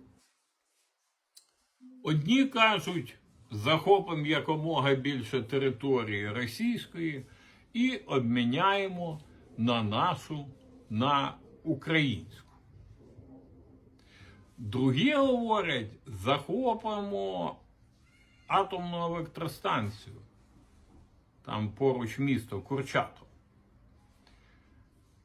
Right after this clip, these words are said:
і обміняємо на нашу Запорізьку атомну електростанцію. Треті кажуть, цей наступ глобальний, і він покращить наші позиції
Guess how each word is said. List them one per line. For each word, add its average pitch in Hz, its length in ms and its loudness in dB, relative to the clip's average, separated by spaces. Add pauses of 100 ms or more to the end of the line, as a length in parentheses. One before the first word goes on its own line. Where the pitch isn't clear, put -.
(240)
і 254 240 4
обміняємо 202 840 4
на 190 220 0
нашу 190 520 0
Запорізьку 202 840 2
атомну 131 680 0
електростанцію. 104 1120 -8
Треті 180 420 0
кажуть, 95 460 -6 (360)
цей 165 260 0
наступ 156 760 0
глобальний, 139 1080 2
і 135 220 0
він 156 420 0
покращить 190 1120 2
наші 175 400 -2
позиції 135 920 -4